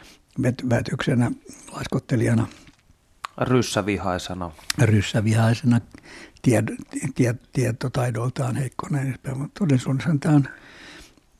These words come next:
Speaker 1: tämmöistä insinöörikansaa tässä suomalaiset.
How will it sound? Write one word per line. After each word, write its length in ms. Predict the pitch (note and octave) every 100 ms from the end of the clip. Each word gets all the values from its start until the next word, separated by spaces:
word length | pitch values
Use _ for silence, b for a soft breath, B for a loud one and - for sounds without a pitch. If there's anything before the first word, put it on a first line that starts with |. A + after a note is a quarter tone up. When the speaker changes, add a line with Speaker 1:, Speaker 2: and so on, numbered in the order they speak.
| - C4+ - - -
Speaker 1:
tämmöistä 420 | D#3 C3+ - D3+
insinöörikansaa 880 | E3 D3+ C3 A2+ B2+ - C#3 C3+ -
tässä 260 | - -
suomalaiset. 600 | - - - - D#3+ D#3+